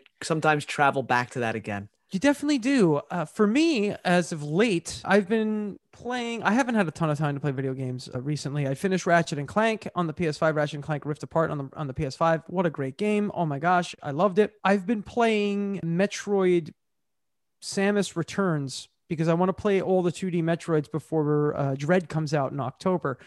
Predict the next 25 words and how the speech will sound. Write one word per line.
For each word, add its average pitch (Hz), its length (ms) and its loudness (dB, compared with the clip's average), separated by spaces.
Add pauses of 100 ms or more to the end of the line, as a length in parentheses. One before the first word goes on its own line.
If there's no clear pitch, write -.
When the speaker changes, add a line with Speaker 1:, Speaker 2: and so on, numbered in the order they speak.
(320)
Speaker 2:
So - 160 0
I 165 120 6
finished 214 400 0
Zero 196 200 4
Mission. 185 380 0
Now 165 140 4
I'm 165 100 2
playing 160 220 -2
Samus 151 400 -4
Returns. 220 640 -4 (100)
And 196 300 0
that's 233 200 6
pretty 247 200 -2
much 240 200 -2
what 214 140 0
I've 202 100 2
been 190 140 -2
focused 190 480 0
on 147 340 2
right 156 320 -2
now, 143 380 -2
uh, - 60 -8
playing 156 420 -2
that. 170 400 2
I, 156 120 -4